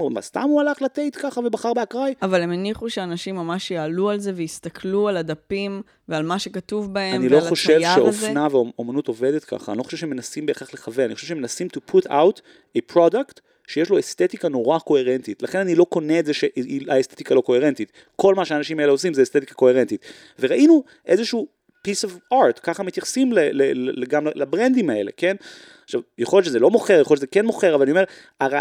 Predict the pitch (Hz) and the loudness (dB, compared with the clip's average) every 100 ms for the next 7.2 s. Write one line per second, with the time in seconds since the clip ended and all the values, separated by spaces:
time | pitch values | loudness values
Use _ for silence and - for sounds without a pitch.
0 | - 147 151 277 277 185 254 - 160 208 | -2 0 2 2 2 2 2 2 2 4
1 | 214 - 185 185 - - 156 113 - _ | 4 2 0 2 -2 -2 0 0 -2 _
2 | - 214 240 196 156 208 165 - 240 180 | -4 -2 2 2 2 2 2 2 2 2
3 | 143 196 - 254 - - 120 104 92 - | 0 -2 0 0 0 -2 -4 -2 -4 -6
4 | - - 110 - 285 262 156 - - - | -12 -4 0 2 2 2 0 -2 -10 -10
5 | 147 127 233 320 294 - 185 208 269 196 | -8 2 2 2 -4 -4 -2 4 4 4
6 | _ _ _ _ - - 107 90 90 85 | _ _ _ _ -10 -8 -6 -8 -12 -4
7 | 147 | -4